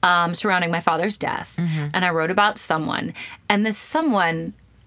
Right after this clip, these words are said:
Speaker 1: and it wasn't kind. It was not kind what I said. It was truthful
Speaker 2: Mm-hmm.
Speaker 1: in the moment to my experience, but it was not kind. And it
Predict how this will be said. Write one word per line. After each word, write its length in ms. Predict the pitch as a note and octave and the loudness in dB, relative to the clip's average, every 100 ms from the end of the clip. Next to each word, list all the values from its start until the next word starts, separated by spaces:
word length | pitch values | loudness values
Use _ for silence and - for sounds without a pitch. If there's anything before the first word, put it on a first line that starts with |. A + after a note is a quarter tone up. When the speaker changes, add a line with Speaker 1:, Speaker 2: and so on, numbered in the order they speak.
| _ | _
Speaker 1:
and 140 | - A#3 | 0 2
it 120 | B3 | 2
wasn't 460 | D#4+ F4 E4 B3+ - | 2 2 0 -4 -4
kind. 540 | - C4+ F#3 E3+ E3+ - _ _ _ _ _ - | 0 2 2 -2 -8 -12 _ _ _ _ _ -6
It 60 | |
was 140 | C4 C4 | -2 0
not 140 | D4+ | 0
kind 320 | - D4 D#4+ G#3+ | -2 -2 -2 -2
what 140 | - | -2
I 60 | D3+ | -2
said. 260 | - F3 - | -4 -6 -4
It 140 | E4 | -4
was 220 | B3+ F#3+ | -2 -4
truthful 600 | - - F4+ - - - _ - | -4 -4 -4 -2 -4 -6 _ -4
Speaker 2:
Mm-hmm. 280 | F#3 D#3+ E3+ - _ | -2 -2 -4 -8 _
Speaker 1:
in 220 | - C4 B3 | 0 2 2
the 60 | |
moment 520 | A3 B3+ A#3+ - - - - | 2 2 0 -2 -8 -20 -8
to 120 | - | -2
my 180 | B3+ G#3 | 0 2
experience, 880 | F3 - - E4+ E4 - - - - _ - | 0 -4 -4 0 0 -2 -6 -8 -10 _ -10
but 100 | G#3 | -8
it 60 | |
was 140 | C4+ D4+ | -4 -4
not 140 | C#4+ | -4
kind. 460 | - A#3 F#3 - - - - - - - | -4 -4 -6 -8 -12 -18 -20 -20 -8 -2
And 260 | A3+ G#3+ - _ _ _ _ _ _ _ - | 0 -2 -8 _ _ _ _ _ _ _ -6
it 240 | A3 G#3+ | -2 -2